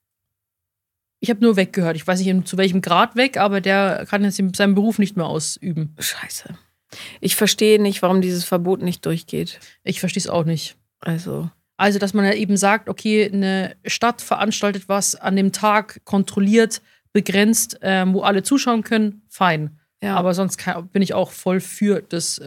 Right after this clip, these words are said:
Speaker 1: Böllerverbot.
Speaker 2: Ja. Ich kann nicht einschätzen, wie groß die Industrie ist. Wahrscheinlich relativ groß, aber,
Speaker 1: Mhm.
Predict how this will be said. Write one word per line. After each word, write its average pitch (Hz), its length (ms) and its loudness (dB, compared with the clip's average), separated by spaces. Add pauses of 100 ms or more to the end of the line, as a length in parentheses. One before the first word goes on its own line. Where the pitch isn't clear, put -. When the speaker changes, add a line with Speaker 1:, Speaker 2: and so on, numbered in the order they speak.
Speaker 1:
Böllerverbot. 156 560 -4
Speaker 2:
Ja. 175 220 -4 (880)
Ich - 100 -20
kann 220 180 2
nicht 196 160 2
einschätzen, 202 460 -2
wie 185 80 -2
groß 180 280 -2
die - 120 -10
Industrie 175 500 -4
ist. - 260 -8
Wahrscheinlich 170 440 -6
relativ 170 420 -6
groß, 170 380 -6
aber, 170 400 4
Speaker 1:
Mhm. 170 60 -6